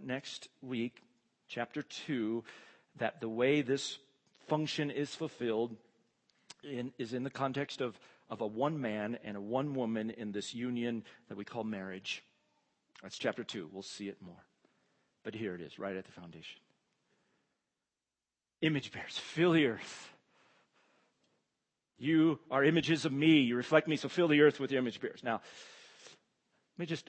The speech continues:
add a note here. If you are single,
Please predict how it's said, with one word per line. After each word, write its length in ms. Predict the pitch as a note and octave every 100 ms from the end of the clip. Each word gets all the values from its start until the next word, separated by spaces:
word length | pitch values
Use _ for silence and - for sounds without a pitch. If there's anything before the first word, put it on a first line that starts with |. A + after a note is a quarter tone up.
| -
add 160 | A2+
a 60 | G2+
note 240 | F#2+ F#2 -
here. 200 | - - _ _ _ _ _ _ _ _ _ _ _ _ _ _ _ _ -
If 160 | G#2+ -
you 160 | E3+ E3+
are 100 | A#2
single, 680 | - - B2 G#2 E2+ G#2